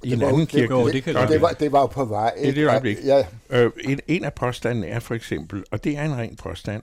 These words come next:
Speaker 1: at de katolske præster, øh, ikke prædiker på dansk, de prædiker på latin. Det er simpelthen ikke rigtigt.
Speaker 3: Nej.
Speaker 1: Der er en dansk formidling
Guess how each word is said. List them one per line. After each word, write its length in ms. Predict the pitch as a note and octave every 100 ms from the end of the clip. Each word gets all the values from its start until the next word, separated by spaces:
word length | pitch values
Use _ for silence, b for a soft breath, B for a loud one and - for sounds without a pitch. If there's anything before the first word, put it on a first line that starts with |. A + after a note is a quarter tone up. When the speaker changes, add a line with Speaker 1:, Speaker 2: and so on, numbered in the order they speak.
| -
Speaker 1:
at 180 | A2 -
de 60 |
katolske 600 | - A2 - G#3 - C3+
præster, 560 | A#2 - F#2+ F#2+ - A2 b b b b
øh, 260 | - G2+ G2 -
ikke 340 | A2+ G#2+ B2+ - b b _
prædiker 380 | - F#2 F#2 B2
på 400 | - - G2 F#2 -
dansk, 460 | D#2 - - - - -
de 60 |
prædiker 340 | G2+ - F#2 A2+
på 100 | G2+
latin. 360 | F#2 - E2 - b b -
Det 60 |
er 40 | C#3+
simpelthen 380 | - G2+ B2+ A2+
ikke 180 | C3+ -
rigtigt. 360 | D#2+ - A2+ -
Speaker 3:
Nej. 100 | G#2+ - C3+
Speaker 1:
Der 60 |
er 320 | C#3 A2+ D#3+ -
en 140 | C#3+
dansk 480 | A2+ B2 - - - -
formidling 520 | A#2 B2 C#3+ C#3+ C3